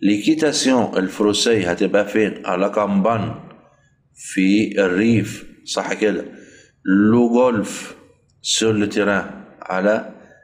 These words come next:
التيران اللي هي أرضية الملعب. لو سكي، التزحلق، سور لا باتينوار، باتينوار اللي هي ساحة التزحلق. ولي، آه، آسف، لا شاس، الصيد،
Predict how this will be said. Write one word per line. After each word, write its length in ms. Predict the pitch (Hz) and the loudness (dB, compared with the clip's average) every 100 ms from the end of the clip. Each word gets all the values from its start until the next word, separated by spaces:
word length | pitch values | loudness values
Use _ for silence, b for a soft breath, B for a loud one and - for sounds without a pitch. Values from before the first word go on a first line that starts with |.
| B _ - | B _ -4
التيران 420 | 87 - 92 101 | -4 0 0 2
اللي 100 | 98 | 2
هي 100 | 98 | 2
أرضية 400 | 92 87 98 104 98 | 2 2 0 0 2
الملعب. 460 | 98 98 80 - B B B B - | 2 0 -4 -10 B B B B -4
لو 140 | 98 | -2
سكي، 500 | 101 - 120 120 73 | 0 -2 2 2 2
التزحلق، 720 | 87 87 92 113 110 95 87 - B B B - | 0 -2 0 0 -2 -2 -4 -6 B B B -12
سور 800 | - - 107 107 98 87 90 92 | -6 0 2 4 2 0 0 2
لا 540 | 95 104 120 160 190 - - - - | 2 2 2 0 -4 -10 -20 -12 -2
باتينوار، 640 | 123 151 135 107 90 78 - - B B B - | 0 2 2 2 2 -2 -6 -18 B B B -4
باتينوار 480 | 92 117 107 107 104 | -4 0 2 2 2
اللي 140 | 98 | 2
هي 120 | 104 | 2
ساحة 400 | 98 113 123 156 170 - 127 | 2 0 0 -2 -2 -2 -2
التزحلق. 800 | 135 135 107 98 - 82 - - B B B B B - | 0 0 0 -2 -2 -6 -6 -16 B B B B B -2
ولي، 720 | 98 110 117 135 - - - 101 | 0 2 4 2 0 -4 -4 0
آه، 720 | 101 98 98 98 - 101 104 | 2 2 2 0 0 0 0
آسف، 400 | - 147 147 - | 0 -2 -2 -2
لا 360 | 98 117 110 76 | 2 2 2 0
شاس، 580 | - 139 175 - - | 0 0 -2 -4 -4
الصيد، 680 | - - - 123 160 175 B | -4 -2 0 2 2 0 B